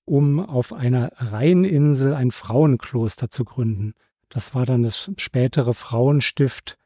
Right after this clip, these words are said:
Säckingen, sehr renommiert mit bedeutenden Klosterfrauen, die auch aus kaiserlichen Familien stammten. Und über diesen Fridolin, da gibt's eine ganze Reihe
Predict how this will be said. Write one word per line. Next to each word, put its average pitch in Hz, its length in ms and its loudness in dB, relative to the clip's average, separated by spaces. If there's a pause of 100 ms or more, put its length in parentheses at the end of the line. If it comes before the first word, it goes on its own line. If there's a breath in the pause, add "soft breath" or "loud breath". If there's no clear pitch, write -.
(100)
Säckingen, 160 840 2 (260)
sehr 135 560 0
renommiert 135 800 4
mit 127 320 -2
bedeutenden 131 1000 0 (280)
Klosterfrauen, 147 1120 2
die 131 180 -2
auch 175 220 -8
aus 131 160 -4
kaiserlichen 131 540 2
Familien 156 440 2
stammten. 139 600 0 (480)
Und 131 180 0
über 131 140 0
diesen 131 200 2
Fridolin, 175 440 4
da 151 100 4
gibt's 135 260 -2
eine 139 180 0
ganze 120 360 -2
Reihe 175 340 2